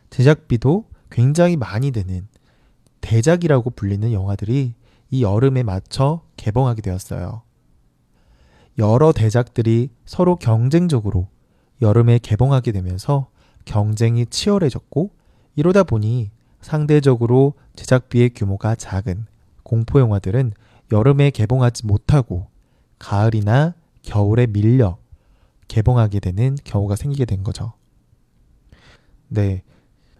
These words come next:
공포 영화 개봉하는 게 미뤄지면서, 어, 더 오히려 좋아졌다고 해요. 왜냐하면 개봉하는 시간도 좀 더 여유가 있어졌고 또 상영관도 많이 확보할 수 있기 때문에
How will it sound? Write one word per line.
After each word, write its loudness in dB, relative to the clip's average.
공포 -2
영화 2
개봉하는 -4
게 -4
미뤄지면서, 0
어, -2
더 0
오히려 0
좋아졌다고 -2
해요. -6
왜냐하면 0
개봉하는 2
시간도 -4
좀 -6
더 2
여유가 2
있어졌고 -6
또 -4
상영관도 -2
많이 -4
확보할 -2
수 -8
있기 -8
때문에 -8